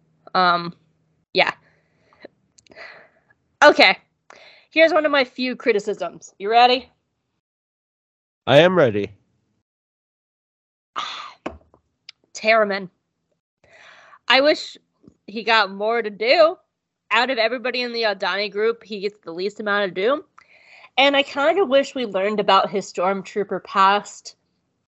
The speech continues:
Speaker 1: like, last week's episode when they're doing all the training stuff. Like, that little exchange of just, like,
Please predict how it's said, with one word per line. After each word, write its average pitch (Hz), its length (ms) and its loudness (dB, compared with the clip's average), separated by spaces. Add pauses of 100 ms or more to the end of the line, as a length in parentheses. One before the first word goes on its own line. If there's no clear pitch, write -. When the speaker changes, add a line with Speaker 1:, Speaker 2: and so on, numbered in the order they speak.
(360)
Speaker 1:
like, 185 360 0 (140)
last 185 360 2
week's 233 200 -6
episode 254 420 -2
when 233 120 -4
they're 175 100 -4
doing 185 360 -4
all 185 120 4
the 175 100 -4
training 180 420 -8
stuff. 370 400 0 (360)
Like, 233 140 4
that 240 120 2
little 311 140 6
exchange 240 560 2
of 185 80 -16
just, 208 280 -4
like, 190 400 -2